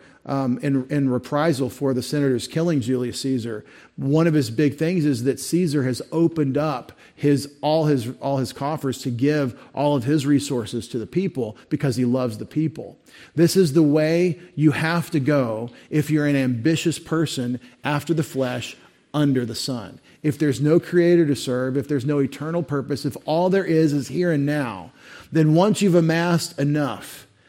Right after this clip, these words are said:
once you have a, a, a, a J. Leno garage full of cars, every possible car you could possibly want,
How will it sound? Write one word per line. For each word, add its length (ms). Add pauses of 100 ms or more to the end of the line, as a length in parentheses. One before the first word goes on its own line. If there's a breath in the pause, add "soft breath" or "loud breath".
(120)
once 280
you 80
have 320
a, 1040
a, 40
a, 40
a 20
J. 220
Leno 440
garage 600
full 880
of 240
cars, 800 (400 soft breath)
every 300
possible 480
car 200
you 140
could 180
possibly 500
want, 460